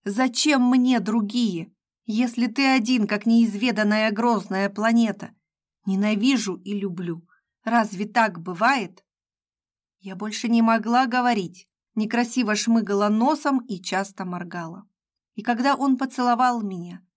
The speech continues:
его губы показались солеными. Во всем виноваты миранги.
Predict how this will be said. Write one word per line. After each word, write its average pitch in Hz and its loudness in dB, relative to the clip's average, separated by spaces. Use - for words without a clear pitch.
его 202 0
губы 269 0
показались 233 -2
солеными. 190 -6
Во 180 -8
всем 233 0
виноваты 208 0
миранги. 170 -6